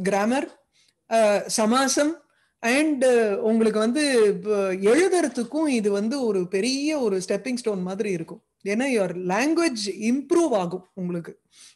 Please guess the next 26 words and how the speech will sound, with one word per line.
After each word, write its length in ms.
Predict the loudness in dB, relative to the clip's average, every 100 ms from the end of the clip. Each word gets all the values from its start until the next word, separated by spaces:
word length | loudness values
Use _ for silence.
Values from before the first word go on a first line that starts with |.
| -4 0
பயங்கரமா. 580 | 2 2 2 2 0 -4 _ -20 -16 -4
It 220 | -4 -2
actually 380 | -2 -2 -2 0
விசக்ஷணா 520 | 0 0 0 0 0 2 2
லெவல்ல 420 | 4 2 4 4
இருந்து 280 | 2 0 0
சமர்த்தா 520 | 0 0 -2 0 2 2
வந்து 320 | 0 -2 -2
உங்களுக்கு 340 | 0 0 0
ஒரு 200 | 0 0
பெரிய 500 | 0 0 -2 -2 -2
ஹியூஜ் 640 | 0 0 0 0 -2 -2
ஜம்ப் 340 | -2 -2 -8 -18 _ _
அந்த 260 | -6 -4 -2
விதத்துல. 440 | -2 -4 -8 -12 -16 -20 -20
So, 180 | -4 -2
அதனால 320 | 0 0 0
மொள்ளமா 580 | 2 2 2 2 0 0
எடுத்துன்னு 300 | -2 -2 -2
போனா 280 | -2 -2 -2
ஈ-, 220 | -4 -6 -4
ஈஸியர். 420 | 0 0 -2 -6 -8 _ -20 -20 -20 -20 _
ம்? 200 | -6 -6 -6 _ _ _ _ _ _ _ _ _ _ _
ஆ, 320 | -4 -2 -2 -6 -10 -16 -4
யாராவது 400 | 0 2 2 0
ஒருத்தர் 280 | 0 -4